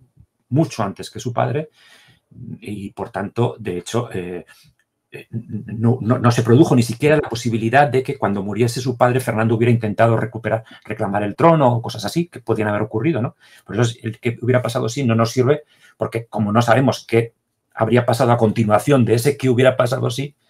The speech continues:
pues no lo podemos solucionar, ¿no? Pero sí que, eh, sirve para, eh, y por eso era, es importante el testamento de, de Blanca, ¿no?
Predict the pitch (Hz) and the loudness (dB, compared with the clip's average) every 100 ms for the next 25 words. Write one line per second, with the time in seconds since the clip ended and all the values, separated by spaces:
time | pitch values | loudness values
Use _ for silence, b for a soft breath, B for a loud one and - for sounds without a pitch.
0 | _ _ _ 87 107 143 143 110 101 107 | _ _ _ -4 2 2 2 0 0 -6
1 | 95 - 101 123 113 - B B B B | -10 -10 -8 -6 -8 -12 B B B B
2 | - 123 127 180 - 175 180 127 123 117 | 2 2 4 -2 0 2 2 4 4 4
3 | 151 151 170 147 160 175 B B _ 104 | 2 0 2 4 2 0 B B _ -4
4 | 107 120 104 110 139 143 139 135 135 - | -4 -4 -4 -2 0 2 2 -2 -2 -4
5 | 120 120 127 120 113 113 104 107 110 101 | -2 -2 -2 -4 -8 -6 -4 -4 -4 -6
6 | 101 107 107 156 156 98 147 | -8 -4 0 0 0 -6 -8